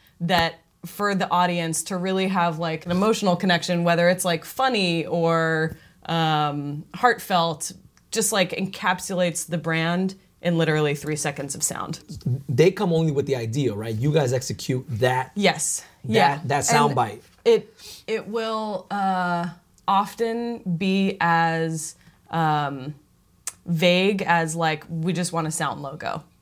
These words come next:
Speaker 1: We want a mnemonic." And it's up to us to kind of mine out from them, "Okay,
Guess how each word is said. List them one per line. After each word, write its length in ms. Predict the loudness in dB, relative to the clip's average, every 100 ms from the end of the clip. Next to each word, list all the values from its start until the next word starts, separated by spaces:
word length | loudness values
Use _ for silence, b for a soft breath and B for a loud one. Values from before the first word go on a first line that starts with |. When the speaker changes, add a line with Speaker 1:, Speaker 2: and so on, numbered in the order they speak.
| -8
Speaker 1:
We 100 | -2
want 180 | 2 2
a 40 |
mnemonic." 580 | 2 2 0 -4 -12 -14 b b b b _
And 180 | 0 2
it's 120 | 2
up 140 | 0 4
to 180 | 4 6
us 340 | 2 0 -6
to 160 | -6 -6
kind 220 | -2 -2
of 120 | 0 0
mine 420 | 0 0 0 0
out 220 | 0 0 -2
from 240 | -4 -2
them, 380 | 0 0 0 -4 b b b b b b -4
"Okay, 440 | 0 4 4 2